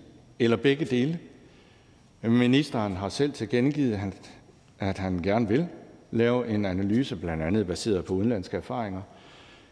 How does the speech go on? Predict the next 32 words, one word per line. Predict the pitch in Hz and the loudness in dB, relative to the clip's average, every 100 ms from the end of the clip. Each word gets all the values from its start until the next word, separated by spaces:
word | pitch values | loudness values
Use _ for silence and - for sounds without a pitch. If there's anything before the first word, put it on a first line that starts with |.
| _ _ _ _ _ - - - - - | _ _ _ _ _ -20 -20 -20 -20 0
Jeg | 123 | 2
vil | 107 | 4
også | 92 - | 2 0
gerne | 107 | -2
tage | 113 107 | 0 0
et, | 82 95 | 0 -2
øh, | 85 | -2
møde | 87 110 | 0 0
med | 107 | 0
ministeren, | 90 95 120 117 92 | -2 -2 -2 -4 -4
så | 90 | -4
vi | 87 | -6
kan | 85 92 | -6 -2
få, | 98 90 | 0 0
øh, | 82 80 78 87 - | 0 -4 -8 -10 -8
øh, | 90 | -8
snakket | 85 90 92 95 | -4 -2 -2 0
det | 110 | 0
her | 107 | 0
igennem, | 113 113 | 0 0
hvordan | 92 95 | 0 0
vi | 110 | 0
kan | 101 | -2
gøre | 85 90 | -2 -2
det | 95 90 | -2 -6
på | - 92 | -8 -10
den | 80 | -4
rigtige | 98 131 104 | -2 -2 -2
måde. | 98 120 127 - - - - 151 190 202 - - - - - | -2 -2 -6 -14 -20 -20 -20 -18 -16 -16 -20 -20 -20 -6 2
En | 190 151 | 4 4
af, | 98 87 92 - | 2 0 -4 -4
øh, | 98 90 85 | -4 -2 -4